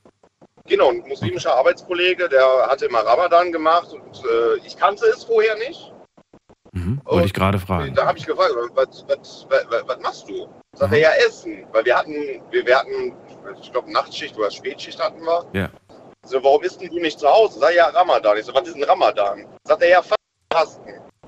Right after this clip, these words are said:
Speaker 1: Ich so, „Ah, okay. Ja, dann mach ich mit.“
Speaker 2: Wie jetzt?
Speaker 1: Ja,
Speaker 2: Einfach,
Speaker 1: dann hab ich
Speaker 2: einfach,
Speaker 1: das
Speaker 2: einfach
Speaker 1: mit
Speaker 2: so oder hat er dir noch so ein bisschen Background d-,
Speaker 1: So,
Speaker 2: dazu
Speaker 1: einfach so aus
Speaker 2: erzählt?
Speaker 1: der, aus der, nee, einfach aus der, äh, Laune heraus.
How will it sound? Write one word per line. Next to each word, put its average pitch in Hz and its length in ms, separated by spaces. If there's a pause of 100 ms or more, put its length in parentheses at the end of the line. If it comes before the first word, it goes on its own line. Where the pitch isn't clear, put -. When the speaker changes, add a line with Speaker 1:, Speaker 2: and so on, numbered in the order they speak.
(260)
Speaker 1:
Ich - 60
so, 147 80
„Ah, 190 200
okay. 165 460 (840)
Ja, 156 140
dann 185 120
mach 220 120
ich 208 180
mit.“ 131 320 (1500)
Speaker 2:
Wie 117 140
jetzt? 160 140
Speaker 1:
Ja, 139 80
Speaker 2:
Einfach, - 180
Speaker 1:
dann - 80
hab - 60
ich - 80
Speaker 2:
einfach, 120 140
Speaker 1:
das - 20
Speaker 2:
einfach 139 300
Speaker 1:
mit 87 60
Speaker 2:
so 135 440
oder 196 240
hat 170 160
er 165 60
dir 156 180
noch 147 120
so 139 80
ein 135 80
bisschen 139 380
Background 98 540
d-, 98 120
Speaker 1:
So, 98 220
Speaker 2:
dazu - 0
Speaker 1:
einfach - 160
so - 120 (140)
aus - 140
Speaker 2:
erzählt? - 160 (220)
Speaker 1:
der, - 80
aus 220 140
der, 233 80 (140)
nee, 233 160 (140)
einfach 262 240 (100)
aus 233 120
der, 240 80
äh, 208 340
Laune 190 300
heraus. 123 480